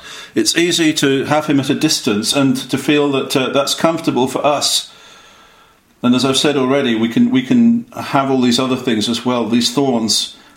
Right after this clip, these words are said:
like these television serials. And we need to work hard to get rid of these. We need to desire the Lord Jesus. We need to decide that our lives shouldn't be wasted, because we're wasting our lives with these things.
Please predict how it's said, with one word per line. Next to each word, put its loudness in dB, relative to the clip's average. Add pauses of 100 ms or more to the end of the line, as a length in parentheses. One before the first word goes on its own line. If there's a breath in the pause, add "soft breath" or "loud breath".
(100)
like -2
these 0
television 2
serials. 0 (960 loud breath)
And 2
we 4
need 2
to 2
work 0
hard 0
to -4
get 0
rid 2
of 0
these. -2
We 2
need 0
to 0
desire 2
the 2
Lord 2
Jesus. 0
We 4
need 2
to 0
decide 0
that -2
our 2
lives 0
shouldn't 0
be 2
wasted, 0
because -2
we're 4
wasting 2
our 2
lives 0
with 0
these 0
things. 0